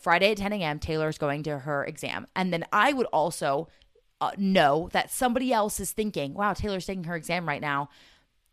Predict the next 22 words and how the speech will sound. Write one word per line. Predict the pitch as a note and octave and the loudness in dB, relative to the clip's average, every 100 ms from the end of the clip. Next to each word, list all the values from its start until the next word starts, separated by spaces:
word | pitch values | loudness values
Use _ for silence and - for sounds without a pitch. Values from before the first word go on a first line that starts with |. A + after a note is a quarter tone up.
| - F#3 - | -10 -10 -4
I | F#3 F#3 - | -2 -2 -2
wonder | F#3+ G#3+ F#3+ | 2 4 4
if | |
she's | - F#3+ | 0 -2
passing | E3+ D#3+ F3 | -2 -2 -4
or | D#3 | -6
failing." | G3 E3+ C3+ | -2 -2 -2
And | E3 G#3 | 2 4
I | |
would | G3 | 4
be | F#3 | 2
thinking | G3 C#4 C4+ | -2 -2 0
about | A#3 F3+ | 0 2
that | F3 - | 2 2
the | F#3 | -2
entire | F3 - F#3+ | -6 -2 -2
time | F3+ E3+ | 0 -4
I | - | 0
was | D#3+ D#3 | -2 -2
taking | D#3 D#3 | -6 -6
my | D3+ | -8
test. | C3+ - - - - | -6 -6 -8 -10 -16